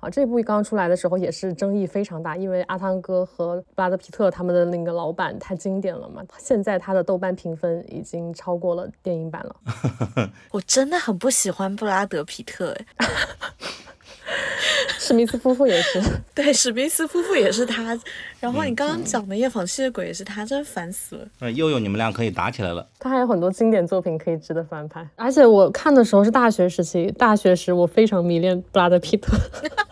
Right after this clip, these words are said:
Speaker 1: <laughs> 那个时候看了他的《燃情岁月》，什么一系列的电影，特别喜欢他。对，所以当时我应该是给这部电影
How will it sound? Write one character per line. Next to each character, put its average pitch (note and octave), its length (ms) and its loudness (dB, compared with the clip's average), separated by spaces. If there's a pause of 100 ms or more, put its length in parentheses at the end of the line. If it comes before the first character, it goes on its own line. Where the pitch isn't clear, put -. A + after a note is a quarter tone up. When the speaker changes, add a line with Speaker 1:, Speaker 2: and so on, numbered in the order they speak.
(300)
Speaker 1:
<laughs> - 1080 -8
那 C4 60 8
个 A#3+ 100 10
时 G#3+ 100 4
候 G#3 140 10
看 A3+ 260 2
了 G3+ 140 4
他 G3 220 0
的 F#3+ 380 0 (160)
《燃 F3+ 220 0
情 G3 220 0
岁 G3+ 260 4
月》， G#3 280 2 (240)
什 G3 60 -8
么 F3 100 -6
一 D3+ 60 -4
系 - 140 -4
列 G3+ 120 4
的 F#3 60 2
电 F#3 260 0
影， D#3 280 -4 (140)
特 - 140 0
别 F3 120 2
喜 F3 160 0
欢 D#3+ 140 0
他。 - 220 -8 (340)
对， E3+ 180 4
所 F#3 140 4
以 F#3 100 8
当 G#3+ 220 6
时 A3 140 6
我 F#3 140 10
应 F#3+ 120 6
该 G3 140 6
是 G3+ 120 -2
给 F#3 200 0
这 E3+ 100 0
部 F3+ 100 0
电 F#3 200 2
影 - 320 -4